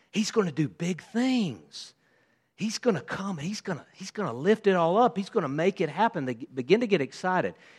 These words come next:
At this point, and the sermon continues, but at this point in the sermon, he's hitting on all cylinders.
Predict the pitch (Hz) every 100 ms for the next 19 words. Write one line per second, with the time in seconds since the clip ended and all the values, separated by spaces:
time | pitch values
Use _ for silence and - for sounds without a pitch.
0 | - - 139 - 254 - - 233 185 127
1 | - - _ _ 123 127 - 165 147 113
2 | 110 101 175 170 107 104 135 131 208 254
3 | - 254 185 143 127 - 196 196 135 90
4 | 87 120 _ _ _ _ _ _ _ _
5 | - 214 240 202 135 190 160 147 139 139
6 | 135 - 120 110 90 78 - - -